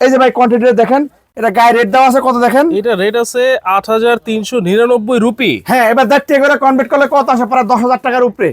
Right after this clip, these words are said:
Speaker 2: বারো হাজার টাকার মতো চলে আসে।
Speaker 1: বারো হাজার টাকার মতো চলে আসে ভাই। এই জুতাটা এত হালকা ভাই, মনে হয় বাতাস। ধরে দেখেন।
Speaker 2: ওরে ভাই,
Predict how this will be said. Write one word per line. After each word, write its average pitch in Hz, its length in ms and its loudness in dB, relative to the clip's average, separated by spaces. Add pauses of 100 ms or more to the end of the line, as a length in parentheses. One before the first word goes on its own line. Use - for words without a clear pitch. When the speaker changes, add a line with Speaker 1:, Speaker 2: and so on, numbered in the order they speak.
(140)
Speaker 2:
বারো 185 400 -2
হাজার 240 160 0
টাকার 247 280 0
মতো 220 140 -2
চলে 214 260 0
আসে। 127 140 -8
Speaker 1:
বারো 247 180 4
হাজার 277 200 2
টাকার 294 160 2
মতো 302 120 2
চলে 294 180 2
আসে 262 160 2
ভাই। 262 220 2
এই 269 100 2
জুতাটা 277 300 2 (240)
এত 277 120 -4 (180)
হালকা 277 420 2
ভাই, 254 140 4
মনে 262 260 2
হয় 269 160 2
বাতাস। 208 300 0 (160)
ধরে 240 180 0
দেখেন। 285 180 0 (460)
Speaker 2:
ওরে 214 220 2
ভাই, 147 120 0